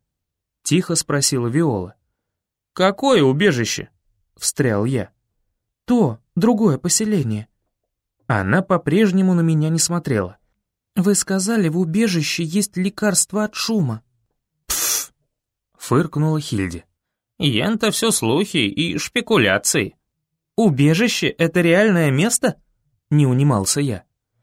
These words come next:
"Это самое первое и крупное из поселений",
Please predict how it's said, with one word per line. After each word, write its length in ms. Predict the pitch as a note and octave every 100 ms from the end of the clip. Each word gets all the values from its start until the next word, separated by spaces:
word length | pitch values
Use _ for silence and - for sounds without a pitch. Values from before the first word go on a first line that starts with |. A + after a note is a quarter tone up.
| _ _ _ _ _ _ _ _
"Это 440 | - B2+ E3 - -
самое 720 | - - C#3+ G#3+ A2+ A2 G2
первое 680 | - G2+ A2+ F#3+ B2 G2 F#2+
и 40 |
крупное 580 | - G2+ G2 C3+ D3 C3+
из 120 | B2+
поселений", 760 | - D3 - A3 G2+ F#2 G2+